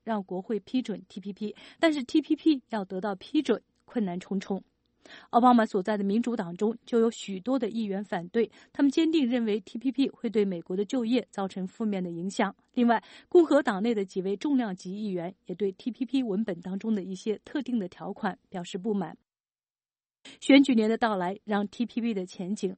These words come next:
愈发的黯淡。奥巴马上任八年以来，因为推行全球化，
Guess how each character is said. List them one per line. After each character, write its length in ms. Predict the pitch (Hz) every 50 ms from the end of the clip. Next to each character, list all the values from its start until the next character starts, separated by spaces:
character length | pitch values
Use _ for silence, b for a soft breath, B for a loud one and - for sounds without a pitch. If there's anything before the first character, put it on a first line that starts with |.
| _ _ _
愈 160 | - 233 208
发 240 | 190 - 220 196 196
的 80 | 196
黯 220 | - 202 208 180 180
淡。 220 | - 208 190 190 - _ _ _ _ b b b b b
奥 100 | - 247
巴 100 | 262 262
马 140 | 240 208 208
上 200 | - 262 240 226
任 160 | 226 220 214
八 140 | - 240 240
年 240 | 226 214 208 214
以 80 | 196 180
来， 180 | 180 165 175 190 B B B B
因 140 | B 277 294
为 100 | 285 294
推 200 | 277 - - 302
行 240 | 294 - - 214 226
全 200 | - - 208 202
球 220 | 240 - 202 190
化， 240 | 202 - 233 208 -